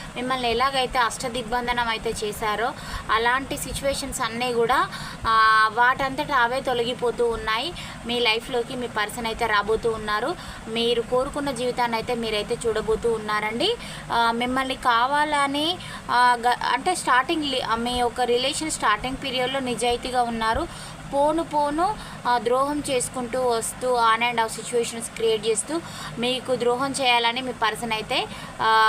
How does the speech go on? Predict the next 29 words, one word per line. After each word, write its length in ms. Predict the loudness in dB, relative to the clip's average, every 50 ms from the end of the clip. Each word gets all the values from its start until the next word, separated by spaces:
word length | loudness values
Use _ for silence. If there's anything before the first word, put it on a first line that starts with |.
| 6 4
అందుకు 300 | 4 2 0 -4 -4 -4
పూనుకున్నారు, 760 | -8 -6 -4 -4 -4 -4 -4 -4 -6 -4 0 0 0 0 -2 0 4
పాల్పడ్డారు, 560 | 4 4 4 4 2 0 0 2 2 2 2
హండ్రెడ్ 400 | 0 -2 -4 -4 -4 -4 -4 -2
పర్సెంట్ 420 | -4 -6 -4 -6 -8 -8 -4 -2 0
చేశారు. 440 | 0 0 0 0 0 0 0 -2 -4 -6 -12 -14 -14 -8 -4
మీరు 160 | -2 -2 0 2
వాటన్నింటిని 760 | 2 2 2 2 0 0 0 -2 -4 -4 -2 -2 -2 -2 -4
కూడా, 320 | -4 -2 0 0 2 0 0 2 2
ఆ, 260 | 4 4 4 2 2 0 -2
తట్టుకొని 720 | -2 -2 -2 -6 -8 -4 0 0 0 2 0 -2 -4 -4 -6 -10 -14 -14 -10 -6
నిలబడగలిగారు. 920 | -2 0 2 2 2 2 2 2 2 2 2 2 2 2 2 2 0 0 -2
మీ 200 | -4 -4 -2 -2
యొక్క 180 | -2 0 2
ఓపికే 640 | 2 2 4 4 4 2 2 0 -4 -6 -4 -2 -2
మీ 140 | -2 -2 -2
పర్సన్‌ని 460 | 0 0 0 0 -2 -2 -4 -4 -2
మీ 120 | -2 0
దగ్గరకైతే 600 | 0 0 0 0 -2 -2 -2 -2 -2 -2 -2 -4 -2 -2 -2
చేరుస్తుందండి. 760 | -2 -2 -4 -6 -8 -10 -10 -8 -6 -6 -6 -4 -2 -2 -2 -2 -4 -8 -12 -14 -12 -12 -10 -10 -10 -8 -8
ఉమ్, 300 | -8 -8 -8 -8 -6 -4
ఇది 160 | -2 0 0
ఎక్కువగా 380 | 0 0 0 -2 0 2 2 2
ఏ 220 | 4 4 4 4
లెటర్ 320 | 2 2 0 0 -2 0 0
వాళ్ళకి 360 | 0 0 0 0 -2 -2 0
రెజొనేట్ 400 | 0 0 -2 -4 -6 -4 -4 -2
అవుతుందో 360 | -2 -2 -4 -6 -4 -2 -4
చూద్దాం. 440 | -2 -2 -4 -4 -2 -4 -4 -4